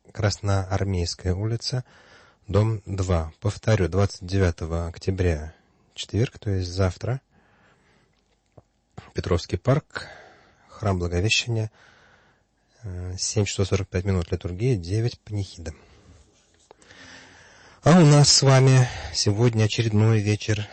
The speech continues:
ответов на вопросы. И некоторые из них я уже принёс с собой. А вас, если у вас таковые имеются, прошу звонить нам в студию. Э, Евангелие от Марка,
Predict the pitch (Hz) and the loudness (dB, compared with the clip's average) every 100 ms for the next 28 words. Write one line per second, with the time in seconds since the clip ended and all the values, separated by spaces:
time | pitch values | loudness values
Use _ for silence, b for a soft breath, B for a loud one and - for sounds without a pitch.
0 | B 95 90 95 95 98 90 90 90 85 | B -4 0 0 0 -2 -2 -2 -2 -4
1 | - 131 147 b b b _ _ _ _ | -2 -4 -4 b b b _ _ _ _
2 | _ _ - B B B B B _ 101 | _ _ -20 B B B B B _ 0
3 | 123 151 120 127 117 107 101 90 95 127 | 2 4 2 2 0 2 4 2 2 0
4 | - 92 113 131 110 101 92 95 120 87 | 0 2 4 2 -2 -6 -4 -2 -2 -4
5 | 95 123 - - 92 82 85 82 - - | -2 -4 -2 -2 0 0 -2 -4 -16 -10
6 | 90 87 127 160 - 90 95 101 98 85 | -6 0 0 0 -4 -8 -8 -6 -6 -4
7 | 85 85 - _ - 87 87 82 82 80 | -6 -8 -14 _ -14 -8 -8 -6 -6 -2
8 | 90 127 - 165 170 - 90 135 110 90 | 0 0 0 -2 -2 -2 -6 -4 -2 -2
9 | 113 101 98 - 76 71 69 - _ B | -2 -2 -4 -6 -10 -8 -16 -20 _ B
10 | B B B B B B B B _ 110 | B B B B B B B B _ -16
11 | 87 87 - 98 175 160 127 131 - 101 | -10 -8 0 4 4 4 4 4 2 2
12 | 90 90 - 113 113 | 2 0 0 0 0